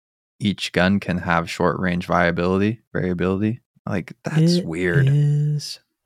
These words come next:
Speaker 2: wacko. It
Speaker 1: Mm-hmm.
Speaker 2: is the strangest thing ever in Apex right now, the fact that the marksman class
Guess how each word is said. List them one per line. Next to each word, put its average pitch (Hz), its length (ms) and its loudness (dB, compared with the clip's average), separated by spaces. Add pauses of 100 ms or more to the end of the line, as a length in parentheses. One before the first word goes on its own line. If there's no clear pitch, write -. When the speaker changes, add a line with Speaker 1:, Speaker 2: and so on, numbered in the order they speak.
(100)
Speaker 2:
wacko. 110 800 -6 (180)
It 175 280 8
Speaker 1:
Mm-hmm. 196 240 6
Speaker 2:
is 170 160 2
the 165 200 2
strangest 254 960 0
thing 185 480 4 (100)
ever 185 400 6
in 165 220 6
Apex 127 500 2
right 117 160 2
now, 110 240 2
the 113 100 2
fact 113 280 0
that 117 300 -4
the 123 60 0
marksman 143 540 2
class 143 500 0